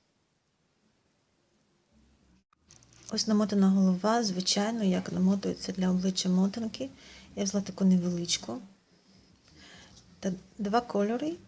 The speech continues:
Це бавовна, е, номер десять, звичайна. Жовта та блакитна. Почну з блакитного кольору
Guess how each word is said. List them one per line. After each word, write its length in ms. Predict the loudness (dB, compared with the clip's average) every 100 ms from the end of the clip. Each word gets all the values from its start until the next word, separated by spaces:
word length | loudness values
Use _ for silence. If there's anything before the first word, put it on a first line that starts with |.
| -20 -20 -12
Це 120 | -6
бавовна, 680 | -2 0 0 0 0 0 -2 -8 -20 -20 -8
е, 220 | -2 -2 -2 -10 -16 -20 _ _ _ _ _ -6
номер 320 | 0 2 2
десять, 520 | 4 2 2 -2 -6 -12
звичайна. 640 | -16 -10 -6 -4 -4 -6 -6 -10 -18 -20 -20 -20 _ -20 -20 _ -20 -20 -14
Жовта 320 | -6 -6 -6
та 140 | -10 -8
блакитна. 720 | -6 -6 -8 -10 -10 -10 -10 -12 -20 -20 -20 _ _ _ _ _ _ _ _ _ _ _ -20 -20 -10
Почну 280 | -6 -4
з 60 | 0
блакитного 540 | 2 2 2 4 4
кольору 580 | 4 0 0 0 0 -2